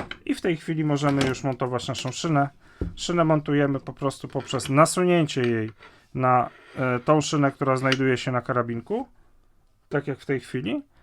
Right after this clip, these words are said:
I teraz należy ją tylko zakontrować. Ona ma tutaj delikatny luz, więc, e, no, dobrze byłoby ją, powiedzmy, wyśrodkować tutaj na tej, e, na tej oryginalnej listwie.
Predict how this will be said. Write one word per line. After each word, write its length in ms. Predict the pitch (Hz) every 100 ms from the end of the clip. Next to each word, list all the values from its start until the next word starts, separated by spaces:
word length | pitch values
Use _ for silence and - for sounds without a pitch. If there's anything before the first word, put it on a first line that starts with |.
| _ _ _ _ _
I 140 | 240 240
teraz 320 | 185 175 175
należy 400 | 160 160 156 151
ją 140 | 151
tylko 300 | 151 151 156
zakontrować. 800 | 143 151 151 143 151 117 123 -
Ona 320 | 165 160 156 151 - - -
ma 200 | 147 175
tutaj 280 | 185 170 160
delikatny 600 | 160 160 156 170 - 165
luz, 480 | 175 151 131 147 - 127
więc, 420 | 139 135 - 147
e, 40 | 143 143 143 143 143
no, 260 | 143 160
dobrze 300 | 185 180 165
byłoby 420 | 156 156 160 151 156
ją, 180 | 151
powiedzmy, 440 | 147 143 147 - 143
wyśrodkować 880 | 143 139 151 143 - 160 135 117
tutaj 320 | - 127 123 120
na 140 | 117
tej, 340 | - 120 117 - - - - -
e, 420 | 131 123 123 123
na 160 | 127 127
tej 220 | 127 127
oryginalnej 640 | 123 123 123 123 120 120
listwie. 540 | 113 104 - 175 208